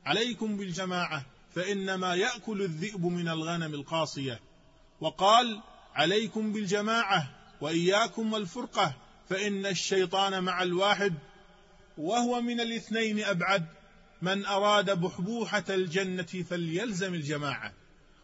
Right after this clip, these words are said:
وقال صلى الله عليه وسلم: "يد الله على الجماعة". قال ابن تيمية رحمه الله:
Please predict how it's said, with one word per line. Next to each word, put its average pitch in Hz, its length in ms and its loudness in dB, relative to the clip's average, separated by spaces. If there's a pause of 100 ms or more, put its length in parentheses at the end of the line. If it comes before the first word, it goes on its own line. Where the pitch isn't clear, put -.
(100)
وقال 208 440 0
صلى 202 200 -6
الله 190 360 -2
عليه 180 320 -4
وسلم: 175 600 -6 (320)
"يد 208 200 0
الله 185 600 0
على 170 200 -4
الجماعة". 160 580 -6 (880)
قال 196 200 4
ابن 226 300 0
تيمية 226 500 0
رحمه 190 480 -2
الله: 160 360 -2